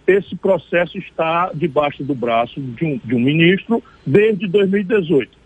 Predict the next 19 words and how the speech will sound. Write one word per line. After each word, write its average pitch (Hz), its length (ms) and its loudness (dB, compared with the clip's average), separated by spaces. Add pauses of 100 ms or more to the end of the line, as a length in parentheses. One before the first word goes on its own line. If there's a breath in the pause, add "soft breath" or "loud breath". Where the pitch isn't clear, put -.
(580)
E 233 60 0
aí 262 160 4
o 349 60 0
que - 80 -20
a 254 40 -4
gente 202 140 -4
precisa 175 240 -2
ter 165 180 -4
clareza 185 420 0
é - 20 2
o - 20 2
seguinte: 143 320 -4
gostemos 185 640 0
ou 156 140 4
não 131 180 2
gostemos 104 540 -2
do 113 120 4
Lula, 139 460 4 (420)
todo 262 380 0